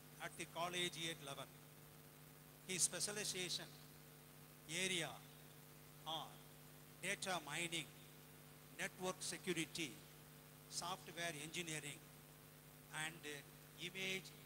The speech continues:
processing. Earlier, he served as the associate professor and head in computer science in Government Arts College, Coimbatore, and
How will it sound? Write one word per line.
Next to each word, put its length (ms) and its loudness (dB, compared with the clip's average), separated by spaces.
processing. 580 6
Earlier, 380 2
he 120 2
served 500 2
as 160 6
the 180 0
associate 400 4
professor 500 -4
and 100 0
head 140 4
in 120 0
computer 400 -2
science 580 0
in 100 0
Government 400 6
Arts 300 4
College, 340 -4
Coimbatore, 500 0
and 140 2